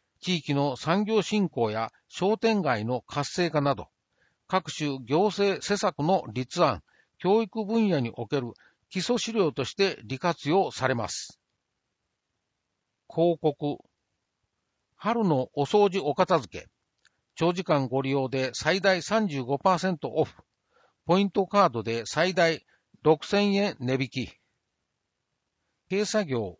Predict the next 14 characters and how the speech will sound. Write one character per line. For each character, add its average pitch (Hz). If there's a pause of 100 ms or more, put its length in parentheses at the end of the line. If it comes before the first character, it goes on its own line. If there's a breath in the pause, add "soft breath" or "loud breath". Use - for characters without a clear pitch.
一 185
名 143
一 123
時 180
間、 - (480 soft breath)
税 147
別 160 (220)
二 139
千 214
五 123
百 160
円 110
か 92
ら。 -